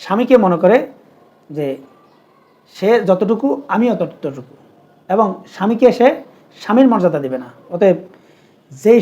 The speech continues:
সংসারে স্বামীকে স্বামীর মর্যাদা দেওয়া হয় না এবং স্ত্রীকে স্ত্রীর মর্যাদা দেওয়া হয় না, সেই সংসার কখনো সুখী হতে পারে না। অতএব এই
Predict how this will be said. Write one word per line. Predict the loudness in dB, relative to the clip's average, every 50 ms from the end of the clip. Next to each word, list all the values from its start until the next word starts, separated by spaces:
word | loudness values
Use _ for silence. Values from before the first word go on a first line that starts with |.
| 2 -2
সংসারে | -4 -2 0 0 0 0 0 -2 -4 -10 -18 -20 -20 _ _ -20 _ _ _ -20 -12
স্বামীকে | -8 -4 -4 -4 0 2 4 4 4 2
স্বামীর | 0 -2 -2 -2 0 0
মর্যাদা | -2 0 0 -2 -2 0 0
দেওয়া | -2 -2 0 0
হয় | 0 0 0
না | -2 -4 -6 -8 -6
এবং | -6 -4 -6 -6 -8 -14 -20 _ _ _ _ _ _ _ _ _ -10 -10 -10
স্ত্রীকে | -10 -6 -4 -2 0 2 0 0 0 -2 -6 -8
স্ত্রীর | -8 -4 -2 -2 0 0 -2
মর্যাদা | -2 -2 -2 -2 -2 -2 -2
দেওয়া | -2 -2 -2
হয় | -4 -6 -6 -8
না, | -12 -16 -20 _ _ _ _ _ _ _ _ _ -6
সেই | -4 -4 -2 -2
সংসার | -4 -4 -2 -2 -4 -4 -4 -6 -8
কখনো | -6 -4 -2 -2 -2 -4 -6 -14 -20 _ _ _ _ _ _ _ -10
সুখী | -8 -4 0 0 0
হতে | 0 -2 -6 -10
পারে | -10 -12 -14 -16
না। | -20 -20 _ _ -12 -4
অতএব | -2 0 0 -2 -2 -8 -20 _ -20 _ _ _ _ _ _ _ _ _
এই | 2 4 4